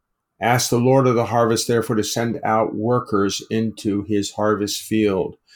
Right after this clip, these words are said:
When, this is years ago when I was a member of a, an Episcopal church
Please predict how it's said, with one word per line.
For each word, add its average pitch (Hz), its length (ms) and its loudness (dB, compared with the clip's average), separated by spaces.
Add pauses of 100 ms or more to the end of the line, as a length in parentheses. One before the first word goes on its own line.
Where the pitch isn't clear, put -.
(760)
When, 117 400 2
this 147 180 4
is 131 240 2
years 139 460 4
ago 107 400 4
when 107 160 2
I 101 100 2
was 98 380 0
a 107 80 -2
member 110 440 2
of 98 120 -4
a, 92 80 -2 (260)
an 101 100 -2
Episcopal 98 800 -2
church - 920 0